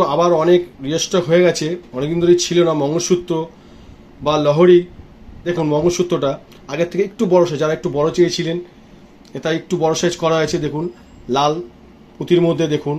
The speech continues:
লাল গোল্ডেনের মধ্যে, কালোর মধ্যে আছে, বিভিন্ন পুঁতির মধ্যে আছে। এটার ওজন আছে জিরো পয়েন্ট সেভেন সিক্স জিরো এমজি, সাতশো ষাট মিলিগ্রাম। এটার দাম পড়বে, আজকের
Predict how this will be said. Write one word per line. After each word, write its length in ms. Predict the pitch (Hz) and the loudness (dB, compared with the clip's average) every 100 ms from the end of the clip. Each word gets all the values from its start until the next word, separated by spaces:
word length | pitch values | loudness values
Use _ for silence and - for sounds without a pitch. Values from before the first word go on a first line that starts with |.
| 180 | -6
লাল 160 | 143 147 147 139 | -2 -2 -2 -2
গোল্ডেনের 360 | 151 151 160 156 | 0 0 0 0
মধ্যে, 220 | 131 131 160 - | -2 -2 -6 -4
কালোর 200 | 151 156 | -2 0
মধ্যে 160 | 165 175 | 0 0
আছে, 100 | 156 | -2
বিভিন্ন 240 | 151 147 160 151 | -4 -4 -6 -6
পুঁতির 220 | 143 151 | -8 -6
মধ্যে 180 | 156 147 - 127 | -6 -8 -8 -8
আছে। 200 | 139 151 135 - - - - - - | -4 -4 -4 -8 -20 -20 -20 -20 -10
এটার 160 | 160 190 | 0 4
ওজন 140 | 180 190 | 6 4
আছে 100 | 196 156 | 2 0
জিরো 180 | 135 170 185 | 2 2 2
পয়েন্ট 240 | 180 175 175 | 4 2 2
সেভেন 280 | 175 156 175 | -2 -2 -2
সিক্স 280 | - 160 139 | -2 -8 -6
জিরো 120 | 165 180 | 0 0
এমজি, 180 | 143 131 | 0 -4
সাতশো 420 | 123 147 139 - 175 - | -6 -8 -8 -8 -8 -4
ষাট 160 | 151 147 | -6 -4
মিলিগ্রাম। 420 | 147 156 151 123 156 - - - - - | -6 -2 -2 -2 -6 -14 -20 -20 -18 -6
এটার 240 | 135 165 | -4 -2
দাম 180 | 139 151 | -2 -4
পড়বে, 260 | 156 170 156 175 - - - - - 113 | 2 2 2 -8 -16 -20 -20 -20 -16 -10
আজকের 280 | 123 175 | -2 0